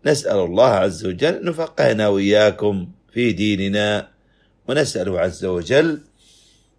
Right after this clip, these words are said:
أن يعيننا وإياكم على التأدب بآداب الإسلام والتخلق بأخلاق هذا الدين العظيم.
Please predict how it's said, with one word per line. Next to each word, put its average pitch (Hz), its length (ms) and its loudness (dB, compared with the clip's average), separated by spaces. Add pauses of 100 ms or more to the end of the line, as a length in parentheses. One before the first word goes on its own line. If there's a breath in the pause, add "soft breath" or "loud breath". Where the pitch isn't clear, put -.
(580)
أن 151 140 -2
يعيننا 117 440 -2
وإياكم 101 720 2
على 101 320 -2
التأدب 113 600 -2
بآداب 98 540 2
الإسلام 92 680 0 (680)
والتخلق 104 720 0
بأخلاق 95 600 0
هذا 107 360 2
الدين 95 340 -2
العظيم. 95 680 0